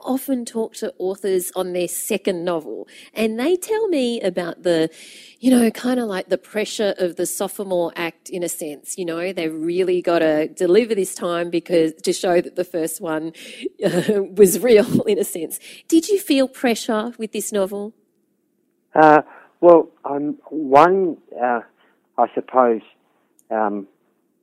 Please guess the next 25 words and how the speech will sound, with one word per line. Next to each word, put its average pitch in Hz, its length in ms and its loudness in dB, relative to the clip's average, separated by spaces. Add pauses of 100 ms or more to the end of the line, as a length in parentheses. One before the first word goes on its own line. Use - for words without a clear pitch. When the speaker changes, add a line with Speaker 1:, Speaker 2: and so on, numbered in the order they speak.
(280)
Speaker 2:
good 139 320 2
pressure 123 540 0 (240)
valve 110 380 4
release 107 340 4 (140)
for 113 100 0
me 104 300 4
is 95 100 2 (140)
that 104 160 6 (240)
I 101 100 4
have 104 300 -6 (640)
this 120 140 0 (100)
other 107 220 8
very, 104 420 6 (680)
um, 117 260 4 (560)
consuming, 101 800 0 (260)
um, 95 340 -2
job 104 200 4
as 92 120 -2
well 101 240 6
as 90 120 0
a 95 40 -2
barrister. 98 580 0 (120)
So, 92 240 4 (300)
Speaker 1:
Mm. 190 320 -4
Speaker 2:
um, 101 360 6